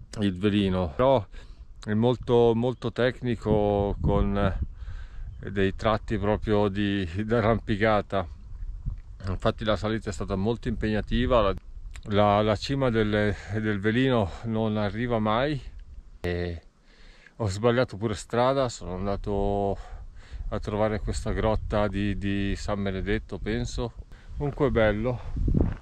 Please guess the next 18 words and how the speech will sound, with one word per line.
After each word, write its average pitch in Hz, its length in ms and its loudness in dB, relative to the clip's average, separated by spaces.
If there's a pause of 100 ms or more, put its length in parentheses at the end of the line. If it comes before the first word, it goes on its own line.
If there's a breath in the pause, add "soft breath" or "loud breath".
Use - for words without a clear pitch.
(120)
ve 107 200 2
lo, 117 580 6 (1600 loud breath)
ve 117 220 8
lo 147 120 10
consiglio. 127 920 6 (1200 loud breath)
Eh, 101 460 0 (120)
sì, 156 480 10 (120)
ve 120 240 0
lo 143 140 6
consiglio 190 600 4
perché 139 300 0
è - 20 2
molto 139 320 2
bello, 170 440 4
ma 131 200 6
è 120 60 6
molto 151 800 4 (120)
impegnativo. 117 1120 4